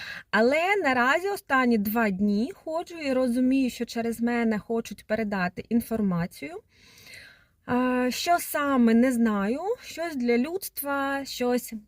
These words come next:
м, стосовно цього року. Але спочатку трошки розкажу, хто такі наги, щоб було зрозуміло. В цілому, якщо взяти світобудову,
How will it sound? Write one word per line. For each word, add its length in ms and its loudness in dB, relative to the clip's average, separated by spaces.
м, 420 -2
стосовно 480 0
цього 320 -2
року. 380 -4
Але 260 2
спочатку 520 -2
трошки 420 -2
розкажу, 760 -2
хто 380 -2
такі 320 -2
наги, 480 0
щоб 320 -4
було 240 -2
зрозуміло. 640 0
В 100 -10
цілому, 560 2
якщо 360 -4
взяти 520 -2
світобудову, 920 -2